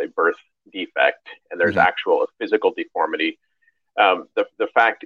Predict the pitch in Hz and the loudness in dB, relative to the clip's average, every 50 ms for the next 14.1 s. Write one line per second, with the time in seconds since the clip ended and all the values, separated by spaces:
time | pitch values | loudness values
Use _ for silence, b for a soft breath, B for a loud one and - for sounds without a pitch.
0 | _ - 110 104 101 98 92 - _ _ _ _ _ _ _ _ _ _ _ _ | _ 2 4 4 4 4 2 -6 _ _ _ _ _ _ _ _ _ _ _ _
1 | _ - 117 113 104 - - 110 107 104 104 101 101 - 104 101 95 95 95 92 | _ 2 4 4 4 6 6 6 8 8 6 6 4 4 4 4 6 4 2 0
2 | 92 - - _ _ - 92 - 95 87 - _ _ _ _ _ _ _ - 113 | -2 -12 -16 _ _ -12 -10 -6 -6 -6 -6 _ _ _ _ _ _ _ -6 -4
3 | 101 90 - - 90 - - - - 143 117 90 82 85 92 - _ _ _ _ | -4 -4 -8 -8 -12 -12 -12 -4 0 2 4 4 4 2 -2 -8 _ _ _ _
4 | _ _ - - 95 92 92 95 95 92 92 90 90 92 92 87 - - 95 95 | _ _ -2 2 2 4 6 4 4 4 4 2 2 2 2 0 -2 -4 -8 -8
5 | 87 - 90 87 - _ _ _ _ _ _ _ - 104 - - 98 85 - 90 | -4 0 0 0 0 _ _ _ _ _ _ _ -6 -6 -6 -6 -4 -2 -2 -2
6 | 90 90 85 90 87 87 - - 95 92 - 90 90 85 - - - - - - | -2 -4 -8 -8 -8 -8 -8 -10 -6 -4 -4 -4 -4 -4 -4 -4 -6 -6 -8 -10
7 | - 170 156 - - - _ _ _ - - 175 165 - _ - 110 101 101 98 | -10 -8 -8 -8 -10 -16 _ _ _ -2 0 0 0 -2 _ -12 -10 -8 -8 -8
8 | 95 90 _ _ _ _ _ _ _ _ _ _ _ _ _ - 104 98 92 80 | -10 -12 _ _ _ _ _ _ _ _ _ _ _ _ _ -2 -2 2 2 2
9 | 71 - _ _ _ - 104 104 101 101 117 123 120 - 113 95 92 - - - | 0 -2 _ _ _ 0 2 2 2 4 2 0 0 2 4 4 4 4 2 0
10 | 98 98 98 95 90 87 92 90 87 82 82 80 _ _ _ _ _ _ _ _ | 2 2 2 2 2 0 0 0 0 -2 -4 -6 _ _ _ _ _ _ _ _
11 | _ _ _ _ _ _ _ _ 107 113 98 90 - - - - - _ _ _ | _ _ _ _ _ _ _ _ -6 -2 0 0 0 0 -2 -6 -8 _ _ _
12 | _ _ _ - 113 107 104 98 95 90 - 92 85 80 - - 104 95 82 80 | _ _ _ 2 2 4 4 6 4 4 2 0 -2 -2 -2 0 0 2 2 0
13 | - - 90 85 85 82 76 76 - - - _ _ _ - 92 82 78 73 64 | -2 2 4 6 6 4 2 -2 -8 -10 -18 _ _ _ -2 0 2 2 2 0
14 | 64 69 | 0 -2